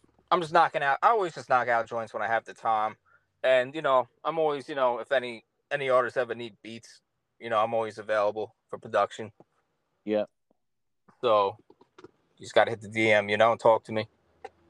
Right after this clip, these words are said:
Speaker 2: So there's no websites or anywhere people, like, BeatStars that you use?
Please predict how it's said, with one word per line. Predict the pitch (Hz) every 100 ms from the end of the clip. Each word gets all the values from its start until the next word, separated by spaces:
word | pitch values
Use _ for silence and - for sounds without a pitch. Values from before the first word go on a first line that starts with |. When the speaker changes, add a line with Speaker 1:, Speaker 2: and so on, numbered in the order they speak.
| _ _ _ _ _ _
Speaker 2:
So | 165 147
there's | 135 117
no | 147
websites | 135 139 127 147 139 131
or | 131
anywhere | 131 131 135 135 127
people, | - 120 127 117 113
like, | - 117 110 120
BeatStars | 123 - 131 123 127 - _
that | 123
you | 127
use? | 127 131 135 -